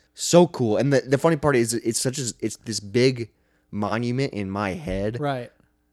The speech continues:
Speaker 1: But no one else knows and no one else cares.
Speaker 2: That
Speaker 1: but in
Speaker 2: that's
Speaker 1: my
Speaker 2: a
Speaker 1: head,
Speaker 2: milestone.
Speaker 1: in my head, I'm like, "Dude, I remember seeing this band.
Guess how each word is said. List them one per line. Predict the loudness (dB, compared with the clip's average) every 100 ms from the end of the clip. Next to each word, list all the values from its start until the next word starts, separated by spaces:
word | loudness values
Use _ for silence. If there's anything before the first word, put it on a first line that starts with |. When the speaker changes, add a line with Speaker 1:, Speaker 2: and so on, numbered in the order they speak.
| -6
Speaker 1:
But | -4
no | -2 2 4
one | 4 2
else | 0 -2 -4
knows | -4 0 0 0
and | -4
no | -4
one | -4 -4
else | -4 -8
cares. | -6 -2 0 2
Speaker 2:
That | 2
Speaker 1:
but |
in | 6
Speaker 2:
that's |
Speaker 1:
my | 6 6
Speaker 2:
a |
Speaker 1:
head, | 8 8
Speaker 2:
milestone. | 8 4 -4 0
Speaker 1:
in | 6
my | 6 6
head, | 6
I'm | 6
like, | 4 0
"Dude, | 2
I | 2 2
remember | 0 -2 -2 -4
seeing | -2 0 0 0
this | -2
band. | 0 2 0